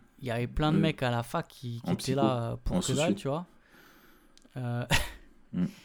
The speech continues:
Speaker 1: et genre, euh, m-, moi je me dis, ok, pourquoi tu veux étudier ? Et est-ce que tes études, ça va être un moyen, euh, que Dieu te donne pour lui obéir et le servir ?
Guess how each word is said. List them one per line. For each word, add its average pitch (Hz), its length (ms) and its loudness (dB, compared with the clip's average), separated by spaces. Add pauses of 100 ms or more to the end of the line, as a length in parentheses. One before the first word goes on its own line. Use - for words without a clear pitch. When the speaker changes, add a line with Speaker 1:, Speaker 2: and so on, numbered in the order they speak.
(140)
Speaker 1:
et 135 80 0
genre, 165 320 2
euh, 143 180 4 (400)
m-, - 120 -6 (360)
moi 175 120 6
je 175 40 2
me 175 80 2
dis, 190 160 0 (120)
ok, 151 240 -2 (180)
pourquoi 185 260 4
tu - 160 -2
veux 160 60 2
étudier ? 156 360 -2 (100)
Et 165 80 0
est-ce - 160 -2
que 170 260 2 (680)
tes 170 240 2
études, 160 460 -4 (140)
ça - 200 -4
va 156 100 2
être - 220 -4
un 127 80 -2
moyen, 165 760 2 (1120)
euh, 127 840 -4 (160)
que 139 120 -2
Dieu 135 240 0
te 156 100 -2
donne 156 420 4 (380)
pour 170 240 4
lui 156 140 4
obéir 156 520 4
et 127 60 2
le 123 140 2
servir ? 127 640 -4